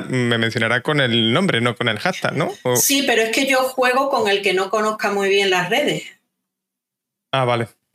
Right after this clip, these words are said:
Speaker 2: ¿Vale? Y hay veces que no,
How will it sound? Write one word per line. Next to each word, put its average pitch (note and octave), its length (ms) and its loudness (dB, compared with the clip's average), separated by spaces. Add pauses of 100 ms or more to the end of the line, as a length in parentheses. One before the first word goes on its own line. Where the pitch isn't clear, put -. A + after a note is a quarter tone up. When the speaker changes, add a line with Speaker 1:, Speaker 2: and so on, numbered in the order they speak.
(300)
Speaker 2:
¿Vale? A#3 400 0 (100)
Y G#3+ 240 2
hay F#3+ 180 4
veces G#3+ 360 0
que A3+ 140 0
no, F#3 880 0